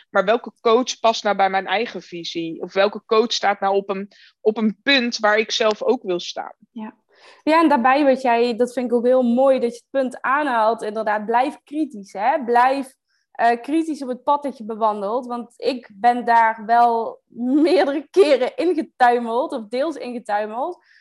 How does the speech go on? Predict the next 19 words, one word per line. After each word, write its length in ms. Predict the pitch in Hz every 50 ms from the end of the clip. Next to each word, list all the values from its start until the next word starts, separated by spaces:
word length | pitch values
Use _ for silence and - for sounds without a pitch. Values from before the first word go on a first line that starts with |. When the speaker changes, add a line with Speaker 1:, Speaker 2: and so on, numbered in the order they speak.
| _ _ _
Speaker 2:
dat 200 | - 254 262 254
er, 100 | 262 247
eh, 60 | 240 -
nou 300 | 226 226 226 220 247 269 269
ja, 160 | 247 233 220
iets 220 | 269 269 262 -
tegen 200 | - 254 233 233
mij 180 | 240 233 226 233
gezegd 440 | 220 220 - 269 262 339 320 - -
werd. 320 | 220 202 196 220 262 254
Op 80 | 254 220
dat 220 | 247 254 254 254 _
punt 280 | _ 262 254 247 240 247
ik 180 | - - 247 233
nog 180 | 247 240 -
niet, 360 | 254 254 262 254 240 247 -
ehm, 440 | - - 220 226 220 220 220 214 220 226 220 226 - _ _
nou 180 | 262 254 240
ja 360 | 226 214 214 208 202 208 -